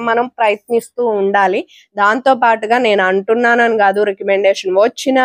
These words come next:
రాపోయినా ఒంటి గంటకు వీడియో వస్తుంది కాబట్టి సెర్చింగ్ బార్‌లో సెర్చ్ చేసైనా మీరు చూడొచ్చు. లేకపోతే దుర్గా కలెక్షన్‌లో మీరు జాయిన్ అయి ఉన్నా నేను దాంట్లో కూడా షేర్ చేస్తున్నాను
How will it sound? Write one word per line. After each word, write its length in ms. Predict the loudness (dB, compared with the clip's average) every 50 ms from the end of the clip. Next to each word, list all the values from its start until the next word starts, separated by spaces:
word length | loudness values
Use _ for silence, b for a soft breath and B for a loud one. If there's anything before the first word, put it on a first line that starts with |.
| 2 2
రాపోయినా 480 | 2 2 0 0 0 0 -2 0 0 0 0
ఒంటి 320 | 0 0 0 0 0 0 0
గంటకు 300 | 0 0 0 0 -2 -2
వీడియో 320 | 0 0 0 2 2 2 2
వస్తుంది 300 | 2 -2 -4 -12 -10 -6
కాబట్టి 420 | -2 -2 -2 -2 -2 -6 _ -10 -18
సెర్చింగ్ 720 | -12 -6 -2 -2 -2 -2 -4 _ -6 -2 -2 0 0 2
బార్‌లో 380 | 2 4 4 2 2 0 -2 -2
సెర్చ్ 360 | 0 -2 -2 -2 -4 -8 -4 -2
చేసైనా 460 | 0 0 0 0 -2 -2 0 0 0 0
మీరు 220 | 0 0 -2 -2
చూడొచ్చు. 600 | -2 -2 0 2 4 2 2 0 -2 -6 -4 -4 -4 -4 -4 b b b b b b b b b
లేకపోతే 380 | -2 -2 0 0 0 -2 -2 -2
దుర్గా 420 | 0 0 -2 0 0 0 0 2
కలెక్షన్‌లో 520 | 2 2 2 0 0 -2 -2 -2 0 0 2
మీరు 220 | 2 0 -2 0
జాయిన్ 380 | 2 2 2 2 2 0 0 2
అయి 180 | 2 2 2
ఉన్నా 240 | 2 2 2 0 0
నేను 260 | 0 2 0 0 2
దాంట్లో 440 | 2 2 2 2 0 0 0 0 -2 0
కూడా 280 | 0 0 0 0 0 0
షేర్ 360 | 0 -2 0 0 0 2 2
చేస్తున్నాను 720 | 2 2 2 0 -2 -6 -4 -2 0 0 0 0 0 0